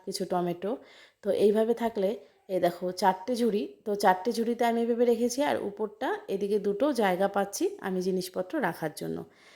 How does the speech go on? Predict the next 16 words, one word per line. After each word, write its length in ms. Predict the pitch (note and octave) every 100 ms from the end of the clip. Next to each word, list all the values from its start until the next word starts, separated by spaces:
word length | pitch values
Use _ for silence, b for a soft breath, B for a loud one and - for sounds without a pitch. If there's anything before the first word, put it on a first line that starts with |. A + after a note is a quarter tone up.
| b
তাতে 240 | - G#3 A#3+
কি 100 | C4
হয়, 200 | A#3 B3+
অনেকটা 400 | G3 G3+ G3+ A#3+
জায়গা 360 | G#3 F3 F3
পাওয়া 300 | C4+ F#3 E3
যায়। 180 | E3 E3 - b b -
আর 160 | G3
এই 120 | G#3+ A3
বড় 240 | G#3 G#3
বাস্কেটটা 460 | G#3+ G#3 - G3+ G#3
তো 120 | G#3+
থাকেই 440 | G#3+ F#3+ G#3 C#4+
সবজিপাতি 560 | - G3 F3 F#3+ F#3 F#3+
রাখার 340 | E3+ E3 F3+
জন্য, 220 | F3 F3